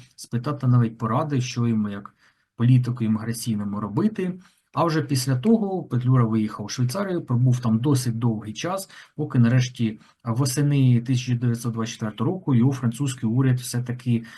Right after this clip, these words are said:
впустить, дозволить з-, заїхати на територію Франції. Отже, сьогоднішня тема — це у нас подорож Петлюри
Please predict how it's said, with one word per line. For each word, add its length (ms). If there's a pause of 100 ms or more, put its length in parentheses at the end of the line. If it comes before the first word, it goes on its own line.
(140)
впустить, 680
дозволить 560
з-, 180
заїхати 600
на 120
територію 520
Франції. 680 (440)
Отже, 540
сьогоднішня 800
тема — 360
це 300
у 140
нас 380 (100)
подорож 500
Петлюри 580